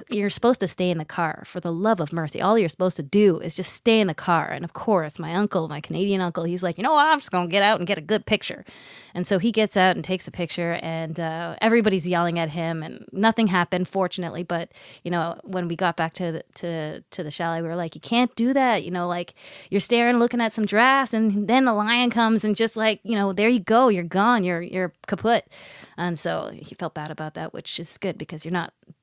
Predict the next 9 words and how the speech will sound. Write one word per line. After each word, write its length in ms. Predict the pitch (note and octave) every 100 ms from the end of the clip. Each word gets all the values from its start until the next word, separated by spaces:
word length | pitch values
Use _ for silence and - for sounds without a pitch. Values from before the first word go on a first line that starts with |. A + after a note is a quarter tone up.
| - -
all 180 | E3+ F3+
you 100 | F3
gotta 240 | F3 F3
do 460 | D#3+ G3 F3+ F3 - _ -
is 100 | -
stay 540 | - - F3+ D#3 D#3 _ _
in 360 | E3 D#3+ D#3+ D#3+ -
the 80 |
car. 300 | - - -